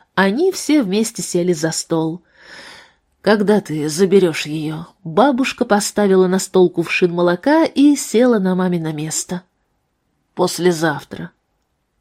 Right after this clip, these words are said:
«Нам есть за что вознести благодарность Богу, верно?» Бабушка вытянула руки, Чарли взял одну, а Кэролин другую. Папа взял за руки детей, и они все вместе образовали круг.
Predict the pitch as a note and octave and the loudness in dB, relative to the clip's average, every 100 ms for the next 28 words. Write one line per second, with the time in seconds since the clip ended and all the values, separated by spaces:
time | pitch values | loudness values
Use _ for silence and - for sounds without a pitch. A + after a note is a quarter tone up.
0 | _ F3 F#3+ A3 B3+ B3 D4+ G4 G3 F3+ | _ -2 0 0 0 2 2 2 0 -4
1 | F3 - F#3+ F3+ G3 G3 G#3 - F#3+ G3+ | -4 0 2 4 2 -2 -2 -2 0 2
2 | G#3+ G#3 G3+ F#3 G3+ G3 F3+ C3 B2+ A#2 | 2 2 2 0 -4 0 -2 0 -6 -6
3 | D3 A#3+ E4 G3 D#3+ G3 _ _ _ - | 0 2 4 2 -4 -8 _ _ _ -2
4 | G3 E4 A#3 - F#3 E3+ E3 F3 F#3+ B3 | 2 4 2 0 0 0 0 0 2 4
5 | D#4+ D#4+ - D4+ - - - - E4+ D4 | 6 6 4 2 0 -12 -10 2 4 6
6 | G3 F3+ F3+ F3 F3+ F#3+ D#4 C4+ B3+ B3 | 4 4 4 4 2 2 2 2 2 0
7 | G#3+ G#3+ F#3+ F3+ F#3 D3+ E3 E3 E3+ F3 | 0 0 0 0 0 0 0 0 0 -2
8 | - - _ _ _ _ F#3 B3+ D4 C#4+ | -12 -20 _ _ _ _ 2 2 4 2
9 | A3 F3 A3+ C4 F#3 G#3+ B3 A3+ A#3 F#3+ | 2 2 2 2 2 2 2 2 0 0
10 | A3 - C#4+ D#4 C4+ A3 A#3 A#3+ A#3 - | 0 2 2 4 4 2 0 -2 -4 -4
11 | - G#3 F#3 F3+ F#3+ D4+ - - G3+ F#3+ | 2 2 2 0 0 -2 -2 -4 0 0
12 | E3 E3+ F3 F3 - E3+ E3 - | 0 0 0 -2 0 -2 -2 -6